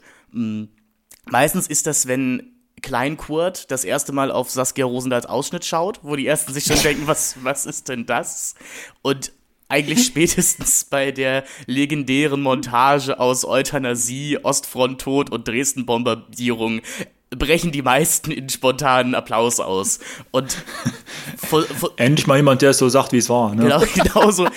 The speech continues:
Speaker 1: Denn wir wissen alle, am meisten haben die Deutschen gelitten im Zweiten Weltkrieg.
Speaker 2: Vor allem in Dresden.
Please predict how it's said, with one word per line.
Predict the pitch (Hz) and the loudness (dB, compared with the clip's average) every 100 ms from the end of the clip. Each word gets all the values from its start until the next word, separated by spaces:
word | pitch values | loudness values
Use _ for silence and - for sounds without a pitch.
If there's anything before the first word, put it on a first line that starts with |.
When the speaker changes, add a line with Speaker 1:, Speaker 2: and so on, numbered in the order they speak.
| - - | -4 0
Speaker 1:
Denn | 147 - | 0 0
wir | 151 151 | -2 0
wissen | 170 - | 0 -2
alle, | 147 160 | 0 0
am | 139 | 2
meisten | 139 139 156 | 2 0 -2
haben | 143 | -2
die | |
Deutschen | 127 131 139 113 | 0 0 0 -6
gelitten | 98 98 92 - - | -8 -8 -10 -10 -10
im | 107 98 | -10 -8
Zweiten | - 107 107 101 | -6 -6 -6 -6
Weltkrieg. | 101 - - 85 - | -6 -6 -14 -16 -14
Speaker 2:
Vor | - - | -4 2
allem | 113 127 | 4 4
in | 131 | 0
Dresden. | - 110 92 - | 0 0 0 -2